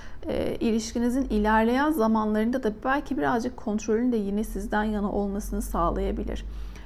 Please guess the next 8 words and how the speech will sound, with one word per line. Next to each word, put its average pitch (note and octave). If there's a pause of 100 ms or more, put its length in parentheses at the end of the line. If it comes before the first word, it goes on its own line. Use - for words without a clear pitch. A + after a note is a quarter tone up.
(180)
Çünkü, C#4+ (420)
e, G#3+
evet A3+
burada, G#3+ (180)
e, F#3+ (500)
adım A#3
atan A3+
taraf A3+